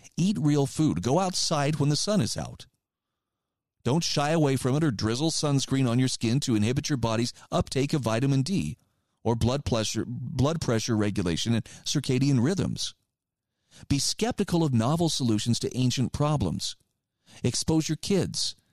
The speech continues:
anti-fragile style, to risks. And contrary to American sensitivities, have those kids play without adult supervision. You can fool a person and they can fool you, but you can't fool a tree or a tractor or a circuit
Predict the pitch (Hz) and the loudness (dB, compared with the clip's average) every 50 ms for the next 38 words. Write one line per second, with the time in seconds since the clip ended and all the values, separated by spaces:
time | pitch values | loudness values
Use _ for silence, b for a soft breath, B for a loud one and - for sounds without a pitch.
0 | _ _ - 143 165 175 170 - 180 151 - 165 156 147 151 139 131 113 - - | _ _ -4 0 0 0 0 0 0 0 0 0 0 2 2 0 0 -2 -2 -2
1 | - 104 90 98 117 - - 143 123 104 131 151 104 - - - - - - - | -2 -2 0 0 0 0 0 -2 0 0 0 0 0 -2 -4 -4 -4 -4 -4 -4
2 | - - _ _ _ _ _ _ _ _ b b b b b 117 123 - - 185 | -6 -10 _ _ _ _ _ _ _ _ b b b b b -2 -2 0 0 0
3 | 202 190 - 180 147 135 135 - - 139 117 110 113 123 117 - 123 107 - 123 | 0 0 2 2 2 2 2 2 0 2 2 2 2 0 0 0 0 0 0 0
4 | 117 110 - 113 - 160 165 131 95 87 98 95 b b b b b b - 147 | 0 0 -2 -2 -2 -2 -2 0 0 -2 -2 -2 b b b b b b -2 -2
5 | 175 175 175 160 - - - 143 139 - - - 190 170 113 104 113 107 113 107 | 0 0 0 0 0 0 -2 -2 -2 -4 -4 -2 -2 0 2 0 0 0 0 0
6 | 110 113 113 107 95 98 - - - 101 - 98 82 104 98 92 - 80 76 - | 0 0 0 0 0 0 0 -2 -2 -2 0 0 0 0 0 0 -2 -4 -6 -10
7 | - - _ _ _ _ _ _ _ _ _ _ _ _ _ _ _ B B B | -12 -16 _ _ _ _ _ _ _ _ _ _ _ _ _ _ _ B B B
8 | B B - 107 143 196 - 190 160 - - 185 185 160 - - 151 151 - - | B B 0 0 2 2 2 0 0 2 2 0 0 0 0 0 0 0 0 0
9 | 170 147 110 98 117 113 - 131 117 - 147 143 139 127 110 104 135 156 113 - | 0 2 2 0 0 0 0 0 0 2 2 2 2 4 4 4 2 2 2 0
10 | 101 - - 117 - - 127 127 113 - - 143 143 127 113 - - - 143 160 | -2 -2 -4 -4 -4 -2 -2 -2 -2 -2 0 2 2 2 2 0 0 0 0 2
11 | 165 131 120 113 104 - - 135 131 135 139 - 175 135 104 127 120 104 - - | 2 2 2 2 0 -2 -2 -2 -2 -2 -2 -2 0 0 2 2 2 2 0 0
12 | - 143 - - - | -2 -2 -2 -2 -6